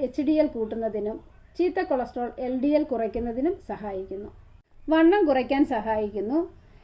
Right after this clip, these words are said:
മില്ലറ്റിൽ ധാരാളമായിട്ട് ഫൈബർ അടങ്ങിയിരിക്കുന്നത് കൊണ്ട് കുറച്ച് കഴിക്കുമ്പോൾ തന്നെ വയർ നിറഞ്ഞതായ തോന്നലുണ്ടാവുകയും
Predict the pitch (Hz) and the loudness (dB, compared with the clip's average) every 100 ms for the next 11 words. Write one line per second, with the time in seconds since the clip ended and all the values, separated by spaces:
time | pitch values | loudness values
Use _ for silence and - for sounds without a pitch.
0 | - - 294 320 349 359 349 262 254 269 | -20 -4 2 2 2 0 0 -2 2 4
1 | 285 302 240 233 247 240 226 233 285 208 | 4 4 0 -2 -2 0 2 4 2 2
2 | 214 208 202 214 214 202 208 208 - - | 0 -2 -2 -4 -4 -4 -2 -4 -2 4
3 | 339 370 392 254 226 254 254 262 226 208 | 4 4 2 2 2 0 0 0 0 -2
4 | 220 220 240 277 330 262 226 247 240 208 | -4 -4 2 6 6 6 2 0 2 2
5 | 220 220 240 233 269 269 214 196 196 196 | 2 0 -4 -2 2 2 2 0 -2 -2
6 | 196 240 311 | -4 -2 -4